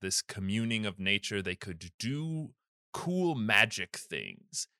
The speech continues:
And it made them very powerful and prolific, and they were all over the planet living in harmony with the planet, and it was,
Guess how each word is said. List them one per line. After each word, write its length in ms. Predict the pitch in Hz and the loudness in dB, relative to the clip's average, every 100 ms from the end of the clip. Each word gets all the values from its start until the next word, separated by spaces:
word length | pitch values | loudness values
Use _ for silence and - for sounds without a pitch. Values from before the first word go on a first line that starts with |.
| _ | _
And 120 | 92 92 | -6 -4
it 80 | 87 | 0
made 320 | 104 110 104 | 0 0 2
them 460 | 107 104 101 104 - _ _ 95 | 2 2 2 -2 -6 _ _ -2
very 380 | 107 110 107 | 2 4 4
powerful 680 | 104 - 107 107 101 110 104 | 0 2 2 2 0 0 0
and 180 | 98 95 | 0 -4
prolific, 560 | - 95 92 95 92 - | -4 -4 -4 -4 -6 -8
and 120 | 80 | -10
they 100 | 82 | -10
were 160 | 80 - | -10 -8
all 240 | 98 110 113 | 0 2 2
over 180 | 104 98 | 0 -4
the 100 | 107 | -8
planet 460 | - 95 90 82 | -6 -4 -4 -4
living 280 | 92 90 90 | -4 -4 -6
in 60 | 85 | -6
harmony 380 | 90 85 82 82 | -8 -6 -6 -8
with 140 | 82 | -10
the 60 | 87 | -16
planet, 420 | - 82 82 - | -14 -12 -10 -12
and 80 | 82 | -12
it 60 | 85 | -10
was, 240 | 85 - | -8 -10